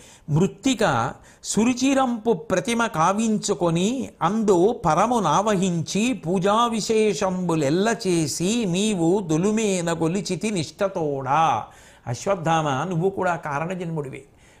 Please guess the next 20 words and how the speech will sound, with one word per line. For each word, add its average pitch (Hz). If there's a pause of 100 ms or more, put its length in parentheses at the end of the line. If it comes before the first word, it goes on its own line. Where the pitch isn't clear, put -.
(120)
నువ్వు 165
కూడా 185
చాలా 156
ప్రభావం 165
కలిగిన 151
వాడివే. 131 (520)
నువ్వు 190
గత 147
జన్మలలో 202 (420)
మట్టితోటి 220 (420)
పరమశివుడి 233
యొక్క 196
మూర్తిని 220
తయారు 196
చేసుకున్నావు. 156 (520)
తయారు 180
చేసుకొని, 160 (440)
అలా 202
తయారు 214
చేయబడినటువంటి 220